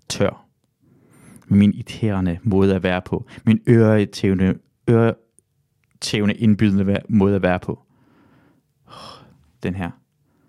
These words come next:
Det er mest det ærligste, han nogensinde har sagt. Han står og kigger mig i øjnene. "Jeg tager alt, hvad du har, Thomas."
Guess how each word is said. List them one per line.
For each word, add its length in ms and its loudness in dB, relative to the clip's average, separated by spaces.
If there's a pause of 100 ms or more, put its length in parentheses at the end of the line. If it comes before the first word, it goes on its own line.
(880)
Det 60 -2
er 40 2
mest 220 -2
det 80 -2 (120)
ærligste, 520 -2
han 100 0
nogensinde 340 0
har 80 -2
sagt. 440 -10 (300)
Han 100 -8
står 160 -4
og 40 -6
kigger 240 -4
mig 100 2
i 40 0
øjnene. 360 -2 (640)
"Jeg 120 -4
tager 200 -6
alt, 320 -6
hvad 100 -4
du 80 -2
har, 400 -12
Thomas." 460 -14